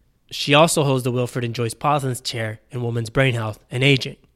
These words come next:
Her lab takes a multidisciplinary approach to understand how sex and gender shape cognition and brain health, combining cognitive and systems neuroscience, neuroendocrinology,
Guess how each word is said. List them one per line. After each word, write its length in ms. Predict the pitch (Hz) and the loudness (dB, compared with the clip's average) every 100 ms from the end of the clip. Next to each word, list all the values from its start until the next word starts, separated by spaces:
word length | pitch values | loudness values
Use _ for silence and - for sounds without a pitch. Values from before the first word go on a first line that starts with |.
| _ _ _ _ - | _ _ _ _ -2
Her 100 | 156 | 4
lab 260 | 190 214 | 4 4
takes 300 | - 185 170 | 2 0 2
a 20 | |
multidisciplinary 920 | 165 151 151 147 143 147 143 135 131 | 0 0 0 -2 -4 -4 -2 0 0
approach 600 | 131 123 165 180 180 - - | -2 -2 2 2 0 -6 -8
to 120 | 147 | -4
understand 480 | 143 135 - 139 131 | -2 -2 -2 -4 -4
how 80 | 127 | -6
sex 400 | - 185 185 151 | -6 -6 -6 -6
and 100 | 131 | -2
gender 460 | 156 147 131 117 - _ | 0 2 0 -2 -6 _
shape 300 | - 143 139 | -2 0 0
cognition 500 | 143 131 131 - 135 | 0 -2 -4 -4 -4
and 100 | 127 | -2
brain 220 | 139 165 | 2 2
health, 340 | 123 117 - _ _ _ _ - | 0 -8 -18 _ _ _ _ -12
combining 420 | 143 139 135 135 | -2 0 2 0
cognitive 440 | 147 139 143 135 127 | 0 0 -2 -4 -6
and 100 | 127 | -6
systems 380 | 135 - 131 | -8 -8 -8
neuroscience, 680 | 127 123 - 151 156 165 - - _ _ _ - | -8 -6 -4 -2 0 0 -4 -12 _ _ _ -2
neuroendocrinology, 1040 | 151 165 156 139 - 135 131 127 - 120 | 4 6 6 2 -2 0 2 2 -2 -6